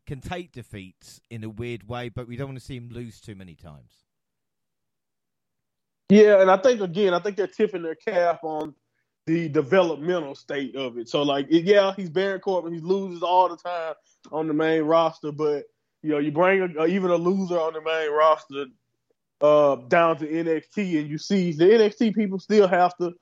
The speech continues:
Speaker 2: step up to his level, even if that does kinda contradict the whole third brand thing in a way. But, uh, yeah, man, and, uh, I, I, the thing is about Corbin is I always been a, a, a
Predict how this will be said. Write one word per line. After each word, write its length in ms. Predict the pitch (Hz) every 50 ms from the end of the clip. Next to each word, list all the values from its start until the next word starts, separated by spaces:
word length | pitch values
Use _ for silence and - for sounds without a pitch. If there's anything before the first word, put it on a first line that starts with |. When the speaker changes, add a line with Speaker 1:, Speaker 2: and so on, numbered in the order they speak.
| _ _ _ _ _ -
Speaker 2:
step 280 | - - 175 165 -
up 160 | 185 175 175
to 80 | - 196
his 160 | 190 202 196
level, 400 | 180 196 220 240 220 175 151 139
even 240 | 160 190 185 190 180
if 180 | 185 175 170 -
that 240 | 175 180 180 170
does 280 | 147 175 190 196 185 170
kinda 360 | - - 185 170 160 165 151 _ _ _ _ _ _
contradict 680 | - - 180 170 165 - 165 156 147 175 185 - - -
the 60 | 160
whole 340 | 147 - 214 175 175 147 151
third 420 | - - 185 180 170 165 156 147 143
brand 420 | 156 170 185 175 165 160 151 -
thing 440 | - 151 143 143 143 147 147 - - _ _ _ _ _ _ -
in 140 | 156 160 151
a 80 | 147
way. 320 | 151 156 170 160 151 135 - _ _ _ _ _ _
But, 360 | 147 170 226 247 226 202 175 - _ _ _ _ _ _ _ _ -
uh, 320 | 190 196 196 190 185 175 156 -
yeah, 200 | 180 226 277 277
man, 320 | 226 214 196 202 202 202 185 190
and, 180 | 196 190 185
uh, 200 | 180 185 196 190 170 -
I, 160 | 196 208 - - - - - 180
I, 60 | 190
the 160 | 180 - 190
thing 240 | - - 254 254 240
is 140 | 233 226 202
about 280 | 190 196 196 185 185
Corbin 460 | - - 208 208 214 202 170 175 175 175
is 460 | 180 180 175 170 170 165 165 - - _ _ -
I 260 | 170 226 269 269 240
always 720 | 196 - 160 185 208 202 190 175 170 175 170 160 160 151
been 180 | 127 151 185 170
a, 20 |
a, 440 | 156 147 143 127 151 139 98 -
a 40 | -